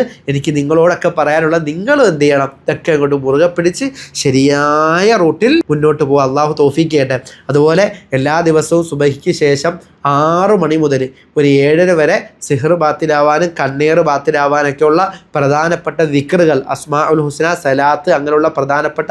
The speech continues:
അദ്കാറുകൾ എല്ലാ ദിവസവും രാവിലെ ഞാൻ YouTube-ൽ ലൈവായിട്ട് വന്ന് ചൊല്ലിത്തരുന്നുണ്ട്. അപ്പം നിങ്ങളൊക്കെ അത് വന്ന് കൂടെ ഇരുന്ന് ചൊല്ലിക്കഴിഞ്ഞാൽ നിങ്ങൾക്ക് എന്ത് ചെയ്യാൻ പറ്റും,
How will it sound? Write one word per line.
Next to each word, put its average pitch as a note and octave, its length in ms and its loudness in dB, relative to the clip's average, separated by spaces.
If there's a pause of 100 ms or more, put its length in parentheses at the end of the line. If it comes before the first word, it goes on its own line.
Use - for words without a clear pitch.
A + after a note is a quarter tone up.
അദ്കാറുകൾ D#3 540 2 (400)
എല്ലാ E3+ 440 2
ദിവസവും F3 380 2
രാവിലെ D3 360 2
ഞാൻ D3+ 160 0
YouTube-ൽ D#3 380 -2 (100)
ലൈവായിട്ട് D3+ 480 2
വന്ന് D3 220 -4
ചൊല്ലിത്തരുന്നുണ്ട്. D3 680 0 (280)
അപ്പം D#3 200 -2
നിങ്ങളൊക്കെ D#3+ 380 0
അത് D#3 140 0
വന്ന് D3+ 220 0 (320)
കൂടെ E3 260 4
ഇരുന്ന് E3 200 0 (100)
ചൊല്ലിക്കഴിഞ്ഞാൽ D3+ 640 0 (100)
നിങ്ങൾക്ക് D#3 300 0
എന്ത് D3+ 120 -2
ചെയ്യാൻ E3 220 2
പറ്റും, D3 220 -2